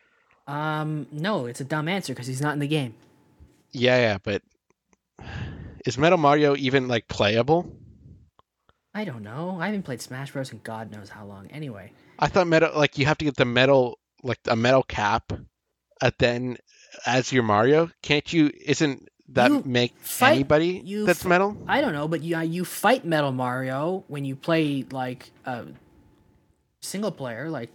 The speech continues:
Speaker 1: go through the stages, like arcade
Speaker 2: No, I know,
Speaker 1: mode or
Speaker 2: but you,
Speaker 1: whatever.
Speaker 2: any, if you have, if you have items turned on, any item,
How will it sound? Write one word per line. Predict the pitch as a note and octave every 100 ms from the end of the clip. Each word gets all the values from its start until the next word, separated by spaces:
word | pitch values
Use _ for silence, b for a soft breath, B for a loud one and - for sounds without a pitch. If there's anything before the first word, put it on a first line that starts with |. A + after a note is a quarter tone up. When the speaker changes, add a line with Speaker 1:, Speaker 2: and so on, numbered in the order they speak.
| _ _
Speaker 1:
go | C3+ C3+
through | C3
the | B2+
stages, | - B2 D#3+ D#3+ G#2 B2+ - - _ A2+
like | A#2
arcade | A#2+ C#3
Speaker 2:
No, | C#3+
I | C#3+
know, | E3+
Speaker 1:
mode | C#3
or |
Speaker 2:
but | A#2
you, | A#2+ C3
Speaker 1:
whatever. | C#3+
Speaker 2:
any, | C3+ D#3+ -
if | C3 -
you | C#3
have, | B2+ C#3 C3+ A#2+ -
if | C#3
you | C#3+
have | B2 C#3 A#2+
items | A2+ B2+ B2 G#2+
turned | - A#2 A2
on, | A#2+ G#2+ - _
any | A#2 B2+ B2+
item, | A#2 A#2 A#2+ A2+